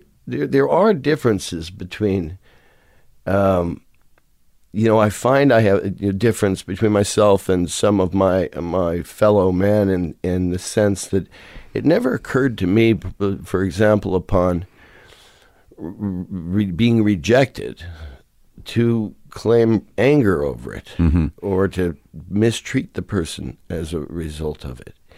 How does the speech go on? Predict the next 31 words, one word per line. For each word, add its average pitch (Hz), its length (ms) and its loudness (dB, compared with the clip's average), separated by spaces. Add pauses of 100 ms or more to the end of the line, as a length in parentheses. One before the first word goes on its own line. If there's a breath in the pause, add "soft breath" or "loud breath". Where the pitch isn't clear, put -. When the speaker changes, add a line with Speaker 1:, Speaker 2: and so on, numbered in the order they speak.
(500 soft breath)
Speaker 1:
And, 85 280 -4
and 101 120 0
yet 127 200 0
you 117 100 4
want 104 480 0
this 107 220 -2
thing 117 240 0
to 120 120 -8
teach 196 320 -2
us 90 140 0
something. 73 500 -6 (380 loud breath)
And 98 200 0
as 143 220 2
a 131 60 2
man, 175 320 -2
I'm 110 140 4
here 117 160 2
to - 100 6
tell 127 260 0
people 117 320 -2
in 104 60 4
the 101 80 4
women's 151 340 -2
movement, 101 360 2
we 104 160 2
need 113 200 2
help. 98 380 0
It's 82 160 -2
gotta 90 260 2
go 85 160 0
slow. 95 520 0